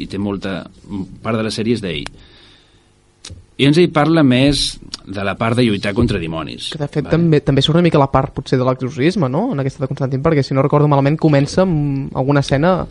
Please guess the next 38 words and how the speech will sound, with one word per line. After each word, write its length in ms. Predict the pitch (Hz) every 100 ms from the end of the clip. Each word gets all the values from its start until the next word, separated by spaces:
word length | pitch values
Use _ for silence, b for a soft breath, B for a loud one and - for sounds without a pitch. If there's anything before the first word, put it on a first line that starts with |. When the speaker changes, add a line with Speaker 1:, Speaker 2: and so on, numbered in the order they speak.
| - - - 127
Speaker 1:
Clar, 220 | 127 135 123
és 80 |
que 100 | -
el 140 | 151 139
plantejament 400 | 143 139 135 147
Speaker 2:
d'aquest 160 | 196
Speaker 1:
de, 80 | 208 147
Speaker 2:
tipus. 240 | 131 143 -
Speaker 1:
el 140 | 123 120
plantejament 320 | 127 127 156
de 60 | 175
Constantine 580 | 160 123 117 135 110 - - - _ _ _ - -
és, 220 | 123 - - -
és 100 | 135
ben 140 | 135 147 -
curiós, 400 | 107 98 73 -
eh? 60 | 104 95
La, 80 | 90
la, 160 | 98
la 160 | 104 120
història 320 | - 156 175
que 60 | 165
s'inventa 320 | 135 139 -
en 80 | -
la 80 | 107
pel·lícula... 420 | 107 127 120 101 117 - - - - _ _ - -
Eh, 140 | 85
perdó, 240 | 76 76 - -
eh, 300 | 104 95 90
la 140 | - 107
història 160 | 147 147
que 60 |
s'inventa 220 | 160 147 139
en 20 |
la 80 | 127
pel·lícula 320 | 123 143 143
és 80 | -
com 160 | 110